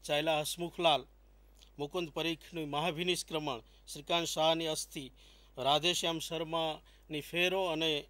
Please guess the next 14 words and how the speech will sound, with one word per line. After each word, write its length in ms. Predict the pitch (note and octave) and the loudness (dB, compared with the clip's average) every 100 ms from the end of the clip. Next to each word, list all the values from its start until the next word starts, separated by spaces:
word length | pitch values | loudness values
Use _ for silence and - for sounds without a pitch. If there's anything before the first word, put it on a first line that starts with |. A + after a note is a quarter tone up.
| - - | -16 -10
અ, 220 | B2+ B2+ | -6 -6
સ્વપ્નતીર્થ, 640 | B2 F3+ F#3 F3+ D#3+ D3 A#2+ - - - - - - - C3+ | -4 -4 -4 -2 -2 -4 -8 -12 -20 -20 -20 -20 -20 -12 -6
અ, 100 | C3 | -6
કિશોર 420 | - E3+ G3 F3+ | -2 0 2 2
જાદવ 540 | E3+ E3 E3 F3 E3 C#3 | 6 6 4 -2 -4 -6
રિક્તરાગ 680 | C#3 F3+ - F#3 F3 E3+ D#3 | -8 -8 2 8 8 8 4
અને 320 | D#3+ D#3+ D3 | 0 0 0
નિશાચક્ર, 840 | C#3 D#3+ F#3 D#3+ F3 D3+ F3 D3 C3 - - - - | -2 -2 0 0 -2 -6 -4 -4 -6 -14 -20 -20 -10
અ, 200 | C3 C3+ | -6 -2
લઈને 300 | C3 D3 C#3+ | 0 0 2
આવે 300 | C3+ C#3 C3+ | 4 4 2
છે 260 | A#2+ A#2+ - | -2 -10 -8
અને 160 | C#3+ | -8
મધુરાય 500 | D#3 F#3 G3 D3 B2+ | -4 -4 -2 -2 -2